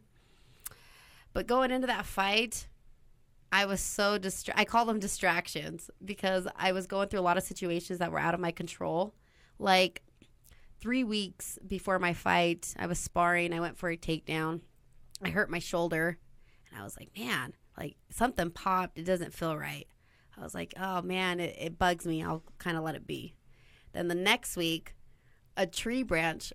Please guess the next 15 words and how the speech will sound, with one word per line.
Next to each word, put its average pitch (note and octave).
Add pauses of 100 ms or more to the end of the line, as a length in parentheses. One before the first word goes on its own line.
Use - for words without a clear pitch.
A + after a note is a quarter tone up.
fell F3+
on G#3
my E3+
truck. D#3 (520)
Like, F3+ (500)
in G3
the F#3
driveway. E3
It E3+
wasn't F3+
windy. E3
It E3+
totaled F#3+
my E3
truck. D#3